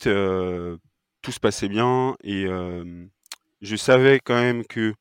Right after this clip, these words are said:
euh, pour ma prochaine expérience, j'avais envie d'aller dans une start-up au tout début.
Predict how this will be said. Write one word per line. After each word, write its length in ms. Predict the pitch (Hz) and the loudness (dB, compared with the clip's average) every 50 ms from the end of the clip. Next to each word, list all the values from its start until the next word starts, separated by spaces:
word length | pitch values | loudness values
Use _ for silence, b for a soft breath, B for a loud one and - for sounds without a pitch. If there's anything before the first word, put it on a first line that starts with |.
| _ _ _ _ _ _ _ _ _ _ _ _ - | _ _ _ _ _ _ _ _ _ _ _ _ -16
euh, 280 | 95 95 87 92 87 | -16 -14 -14 -14 -16
pour 160 | - - 110 107 | -14 -6 -2 -2
ma 80 | 104 | -2
prochaine 260 | - - 117 - 123 | -2 -2 -4 -2 -2
expérience, 640 | 117 104 - - 123 117 120 123 127 127 - - - - _ - | -2 -4 -2 0 2 2 2 2 0 -2 -4 -6 -12 -18 _ -6
j'avais 180 | 98 104 95 104 | -2 0 0 0
envie 200 | 104 98 104 113 | 0 -2 0 2
d'aller 180 | 110 107 110 | 2 2 2
dans 140 | 107 107 104 | 2 -2 -4
une 140 | 92 107 98 | -4 -8 -12
start-up 540 | - - - 107 - - 123 120 - _ _ _ _ _ _ _ _ _ _ _ _ _ _ _ - | -6 -4 -4 -4 -2 -2 -2 -4 -4 _ _ _ _ _ _ _ _ _ _ _ _ _ _ _ -8
au 80 | 113 | -8
tout 160 | - - 117 | -8 -8 -6
début. 300 | 110 110 107 110 139 180 | -4 -2 -2 -2 -4 -10